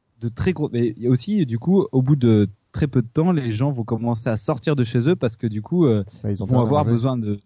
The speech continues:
Speaker 3: il y a
Speaker 1: nourriture,
Speaker 3: plus rien à
Speaker 1: quoi.
Speaker 3: bouffer, ouais.
Speaker 1: Et du coup, là, on rejoint un peu ton scénario, Tristan,
Speaker 2: Et
Speaker 1: où
Speaker 2: là,
Speaker 1: là,
Speaker 2: pas de Uber, rien.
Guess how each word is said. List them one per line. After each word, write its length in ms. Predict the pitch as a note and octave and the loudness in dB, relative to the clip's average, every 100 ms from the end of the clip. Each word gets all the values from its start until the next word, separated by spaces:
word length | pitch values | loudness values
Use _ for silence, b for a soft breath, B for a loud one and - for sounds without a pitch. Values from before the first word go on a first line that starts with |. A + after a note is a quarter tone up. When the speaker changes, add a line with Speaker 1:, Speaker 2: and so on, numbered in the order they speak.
| _ | _
Speaker 3:
il 40 | |
y 40 | C#3 | -10
a 60 | |
Speaker 1:
nourriture, 140 | C3 D3 - | -4 -2 0
Speaker 3:
plus 60 | |
rien 40 | D#3+ | -2
à 40 | |
Speaker 1:
quoi. 120 | C3 | -2
Speaker 3:
bouffer, 120 | - C#3 | -6 -6
ouais. 140 | G#2 - _ _ _ _ _ _ _ - | -8 -14 _ _ _ _ _ _ _ -6
Speaker 1:
Et 140 | C#3 | -4
du 100 | C#3+ | -2
coup, 120 | G3 | 0
là, 120 | F3 | 2
on 80 | C#3 | 2
rejoint 360 | A#2+ D3+ C#3 D#3 | 2 -2 0 -2
un 60 | |
peu 180 | C#3 D#3+ | -2 -2
ton 320 | - A#2 G#2+ | -2 -4 -4
scénario, 420 | F#2+ C3 A#2+ A#2+ A#2 | -4 -4 -2 0 -2
Tristan, 480 | A#2 A2+ D#3+ G3+ - | -4 -4 -4 -4 0
Speaker 2:
Et 60 | |
Speaker 1:
où 20 | A#2+ | 2
Speaker 2:
là, 140 | C3 | 4
Speaker 1:
là, 60 | C#3 | 4
Speaker 2:
pas 140 | C3 | 4
de 100 | B2 | 6
Uber, 280 | A#2 G#2+ G2 G#2 _ | 6 4 0 -2 _
rien. 320 | G2+ G2 G#2 | -8 -4 -6